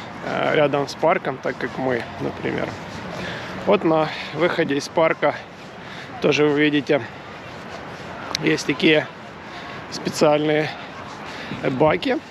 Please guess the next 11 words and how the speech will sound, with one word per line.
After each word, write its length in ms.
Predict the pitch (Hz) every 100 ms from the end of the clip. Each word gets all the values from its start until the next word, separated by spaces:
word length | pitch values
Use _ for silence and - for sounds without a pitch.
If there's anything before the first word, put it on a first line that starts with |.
| - - - - - - -
Вот, 200 | 170 -
вот 160 | 143 202
эти 200 | 185 160
синие, 720 | - - - 208 277 247 165
это 280 | 190 - 165
для 260 | 143 170
recycle, 640 | 147 147 - 240 302 170 156
это 200 | 135 151
для 400 | 123 139 143 147 127 - - - - - - - -
пластиковых 640 | 170 - - - 139 139
бутылок, 580 | 151 139 254 247 233